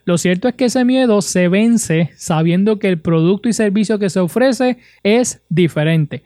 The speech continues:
Primero que nada, usted tiene que estar seguro del producto o el servicio que usted tiene y que usted le va a ofrecer a su cliente. Quizás el servicio que usted ofrece es igual que ofrece la competencia, pero usted puede añadirle otro valor.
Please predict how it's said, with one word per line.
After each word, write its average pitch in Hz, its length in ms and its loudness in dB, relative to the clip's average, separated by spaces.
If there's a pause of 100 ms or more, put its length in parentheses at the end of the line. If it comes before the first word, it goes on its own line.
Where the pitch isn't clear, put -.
(140)
Primero 160 320 2
que 190 100 2
nada, 247 300 2
usted 180 320 0
tiene 190 260 2
que 208 80 0
estar 202 240 0
seguro 220 380 0
del 185 160 2
producto 165 500 0
o - 20 2
el 208 60 0
servicio 226 400 -2
que 190 60 -2
usted 180 240 -2
tiene 165 400 0
y 139 80 -4
que 156 80 -2
usted 170 160 -6
le 175 80 0
va 180 60 0
a - 20 -2
ofrecer 190 380 -4
a 190 40 -2
su 170 180 -6
cliente. 160 580 -2 (340)
Quizás 185 420 -2
el 226 120 0
servicio 226 420 0
que 226 60 -2
usted 233 200 0
ofrece 226 600 0 (100)
es 175 160 -2
igual 208 400 0
que 202 80 -2
ofrece 175 380 -2
la 196 100 0
competencia, 214 680 -2
pero 170 260 -2
usted 170 240 -4
puede 196 180 -2
añadirle 214 540 0
otro 208 300 -2
valor. 160 520 0